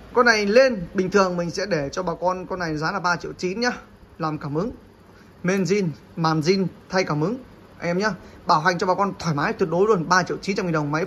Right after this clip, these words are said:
full chức năng. iPhone S E hai không hai mươi.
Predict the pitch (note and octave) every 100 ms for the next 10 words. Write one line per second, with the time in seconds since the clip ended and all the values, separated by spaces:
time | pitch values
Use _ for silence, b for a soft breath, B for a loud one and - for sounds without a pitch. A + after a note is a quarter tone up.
0 | - F3+ G3+ F#3 D3+ - - - - -
1 | - - - - - - - - - -
2 | - - - - - B B B B A#3
3 | B3+ C4 B3+ C4 B3+ D4 - B3+ B3 A#3+
4 | B3 A#3+ A#3+ A#3+ A#3 B3 G3+